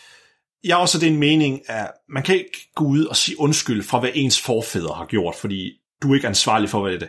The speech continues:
og du skal ikke holde sig ansvarlig, det er unfair. Men derfor så kan man måske godt, i stedet for undskyld, kan man måske godt erkende, at det her, det er en del af vores historie, vi skammer os over, og det fandt sted. Og selvfølgelig beklager vi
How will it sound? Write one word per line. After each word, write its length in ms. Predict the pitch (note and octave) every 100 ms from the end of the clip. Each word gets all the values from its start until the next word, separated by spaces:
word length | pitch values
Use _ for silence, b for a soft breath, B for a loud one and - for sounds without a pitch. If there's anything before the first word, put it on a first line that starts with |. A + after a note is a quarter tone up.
| _
og 100 | G#2+
du 40 |
skal 140 | A2 D3+
ikke 120 | -
holde 180 | - C3+
sig 80 | G2
ansvarlig, 380 | - G2+ F#2+
det 60 | A2+
er 40 | G#2+
unfair. 360 | A2+ - - - _ b b b b b b
Men 120 | B2
derfor 160 | E3 D#3
så 140 | D3
kan 120 | D#3
man 80 | C#3
måske 280 | A2+ - A2+
godt, 220 | G2+ C3 D3
i 60 |
stedet 220 | - C#3
for 180 | - B2
undskyld, 360 | D#3+ F#3+ - A#2
kan 120 | A2+
man 80 | A2
måske 240 | A2 -
godt 180 | A2 C3 -
erkende, 640 | G2 - - F3+ B2 E2+ F2 _ _ -
at 100 | B2
det 60 |
her, 60 | C3+
det 80 | C3
er 40 |
en 60 | A#2+
del 120 | C#3
af 60 | B2+
vores 140 | G#2
historie, 440 | G#2+ - C#3 B2+
vi 60 | G2
skammer 440 | - - C#3 D#3
os 140 | F#2 -
over, 340 | G2+ G#2 -
og 80 | A2
det 80 | G#2
fandt 320 | - C#3 A#2+
sted. 300 | - G#2 G#2 - _ _ _ _ _ _ _ _
Og 80 | A#2+
selvfølgelig 500 | B2+ D3+ D3 B2 G2+
beklager 320 | A2 C#3 B2
vi 140 | A2+